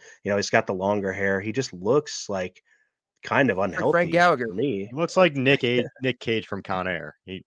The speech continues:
Speaker 3: literally, like,
Speaker 1: <laughs>
Speaker 3: one for
Speaker 1: Yes.
Speaker 3: one.
Speaker 2: He, and, like, it's funny because Tom Brady, like, as much as I hate the guy, that guy just fucking consistently got younger, and, like, his hair, he would seem to have on point, right? But Aaron Rodgers, like, seemed to just go trailer park route with it, you know what I mean? Too much Wisconsin
Speaker 1: Yeah.
Speaker 2: cheese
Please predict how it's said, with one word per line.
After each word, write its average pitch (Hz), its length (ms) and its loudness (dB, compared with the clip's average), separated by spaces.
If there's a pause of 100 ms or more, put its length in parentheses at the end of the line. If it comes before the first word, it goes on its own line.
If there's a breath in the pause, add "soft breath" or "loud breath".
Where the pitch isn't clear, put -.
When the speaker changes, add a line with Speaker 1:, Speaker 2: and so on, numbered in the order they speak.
Speaker 3:
literally, 87 680 -6
like, 151 400 0
Speaker 1:
<laughs> - 380 -10
Speaker 3:
one 104 220 -4
for 95 140 -8
Speaker 1:
Yes. 90 100 -4
Speaker 3:
one. 82 180 -12
Speaker 2:
He, 202 240 -6
and, 226 200 0
like, 233 340 0
it's 202 200 0
funny 240 280 2
because 208 340 -2
Tom 196 300 2
Brady, 190 340 4
like, 156 240 0
as 131 140 -6
much 165 180 -4
as 160 80 -8
I 151 100 -2
hate 175 200 -2
the 135 80 -6
guy, 131 220 0
that 165 180 0
guy 165 180 4
just 131 200 -8
fucking 147 320 -2
consistently 135 520 -10
got 123 220 -4
younger, 120 480 -2
and, 117 220 -6
like, 123 220 -4
his 120 220 -10
hair, 160 320 0
he 139 220 -8 (240)
would 131 200 -8
seem 143 300 -6
to 127 80 -4
have 135 220 -2
on 110 180 0
point, 117 340 0
right? 147 220 0
But 147 140 -6 (140)
Aaron 170 220 2
Rodgers, 147 440 2
like, 123 180 -6
seemed 165 280 -6
to 135 80 -4
just 131 260 -10
go 135 140 -2
trailer 147 340 -2
park 110 280 -2
route 107 200 -4
with 98 140 -10
it, 92 100 -10
you 101 100 -10
know 110 60 -6
what 117 60 -4
I 113 40 -4
mean? 131 220 -2
Too 147 140 -8
much 156 200 -2
Wisconsin 135 520 2
Speaker 1:
Yeah. - 80 -8
Speaker 2:
cheese 151 300 0